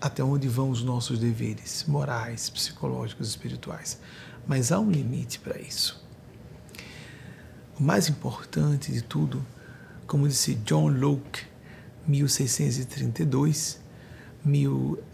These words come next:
eh, setecentos e quatro, ele é considerado o filósofo inglês, o pai do liberalismo, é universalmente conhecido também, capaz de você até lembrar na escola ter ouvido o nome dele. É, ele tem uma máxima extraordinária sobre esse assunto.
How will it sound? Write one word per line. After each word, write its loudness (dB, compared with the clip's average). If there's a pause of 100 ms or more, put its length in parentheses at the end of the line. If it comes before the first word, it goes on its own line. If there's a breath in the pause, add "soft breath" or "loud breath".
eh, -2
setecentos 2
e 2
quatro, 0
ele 4
é 2
considerado 2
o -2
filósofo -2
inglês, 0
o 0
pai 0
do -2
liberalismo, 0
é -4 (320)
universalmente 0
conhecido -2
também, 2 (720 loud breath)
capaz 4
de 4
você 2
até 2
lembrar 6 (220)
na 4
escola 4
ter -2
ouvido 0 (180)
o 2
nome 2
dele. 2 (1600 loud breath)
É, -2
ele 4
tem 0
uma 4
máxima 2
extraordinária -2
sobre 0
esse -2
assunto. 0